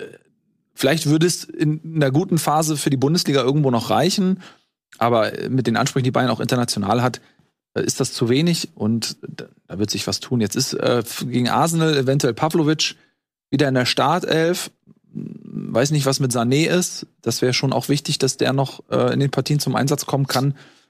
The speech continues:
Das ist dann auch noch mal ein bisschen was anderes, ob du, äh, die da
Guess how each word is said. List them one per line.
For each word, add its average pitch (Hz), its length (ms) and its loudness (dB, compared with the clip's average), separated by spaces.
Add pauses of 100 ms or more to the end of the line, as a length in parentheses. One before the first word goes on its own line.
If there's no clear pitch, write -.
(1080)
Das 101 120 -4
ist - 100 -2
dann 135 80 0
auch 131 100 2
noch 143 60 4
mal 147 120 4
ein 139 40 2
bisschen 135 240 0
was 131 140 0
anderes, 131 280 0
ob 117 140 -4
du, 120 400 0
äh, 113 320 0
die 117 160 -2
da 135 140 2